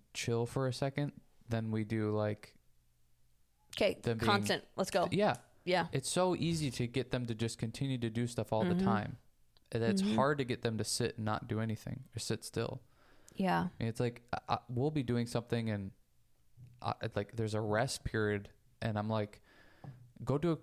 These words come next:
Speaker 1: like, go to, down to the wall, do a cartwheels down to the wall and cartwheels
Speaker 2: <laughs>
Speaker 1: back." It's like, just go do something
Speaker 2: Mm-hmm.
Speaker 1: so that we don't have to deal with, like, attitude issue of you just sitting here.
Speaker 2: Yeah.
Speaker 1: And not, and it's weird because when they come back,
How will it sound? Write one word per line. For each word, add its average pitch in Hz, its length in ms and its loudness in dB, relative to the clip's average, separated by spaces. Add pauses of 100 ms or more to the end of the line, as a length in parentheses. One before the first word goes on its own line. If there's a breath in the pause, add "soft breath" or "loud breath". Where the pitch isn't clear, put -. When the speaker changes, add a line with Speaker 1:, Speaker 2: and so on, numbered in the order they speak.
Speaker 1:
like, 123 280 0
go 143 140 6
to, 165 160 4
down 143 280 4
to 143 60 2
the 131 80 2
wall, 123 240 8
do 120 100 2
a 117 60 2
cartwheels 120 400 4
down 113 140 4
to 110 60 0
the 107 60 0
wall 107 180 4
and 104 80 0
cartwheels 104 360 2
Speaker 2:
<laughs> 107 120 -2
Speaker 1:
back." - 220 -2 (140)
It's - 80 -10
like, 123 280 -2
just 139 280 -2
go 147 180 4
do 131 160 -2
something 107 560 -2 (260)
Speaker 2:
Mm-hmm. 190 280 0 (420)
Speaker 1:
so - 240 0
that 113 320 0
we 113 180 -2
don't 120 240 0
have 127 180 -2
to 120 80 -2
deal 113 200 0
with, 110 240 0
like, 104 240 0
attitude 120 420 0
issue 107 280 0
of 104 100 0
you 107 80 0
just 107 180 -2
sitting 113 280 -2
here. - 180 -4 (220)
Speaker 2:
Yeah. 202 160 2
Speaker 1:
And 175 80 4
not, 110 160 -2 (340 loud breath)
and 135 80 0
it's 135 100 -4
weird 139 280 2
because 120 340 0
when 113 160 0
they 120 100 2
come 117 220 -2
back, 107 380 2